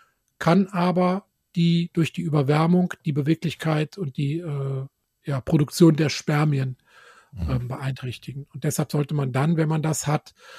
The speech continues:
Speaker 1: und einen Kinderwunsch hat, sicherheitshalber mal sein Sperma kontrollieren lassen.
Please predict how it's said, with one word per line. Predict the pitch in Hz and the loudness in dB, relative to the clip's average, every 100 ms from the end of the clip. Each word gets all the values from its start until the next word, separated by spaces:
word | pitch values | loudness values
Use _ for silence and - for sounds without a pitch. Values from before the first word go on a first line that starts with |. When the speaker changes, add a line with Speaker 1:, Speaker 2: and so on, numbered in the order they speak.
| - - | -12 -4
Speaker 1:
und | 160 - | -2 -2
einen | 143 | 0
Kinderwunsch | 170 180 165 170 - | 6 6 6 4 2
hat, | 160 - - | 0 0 -2
sicherheitshalber | 160 - 151 - 147 143 | 0 2 0 0 -2 -2
mal | 143 135 | -2 -2
sein | 139 | -4
Sperma | 131 - 139 131 | -6 -4 -4 -4
kontrollieren | - 131 - 120 123 123 | -6 -10 -10 -10 -10 -12
lassen. | 127 - | -14 -18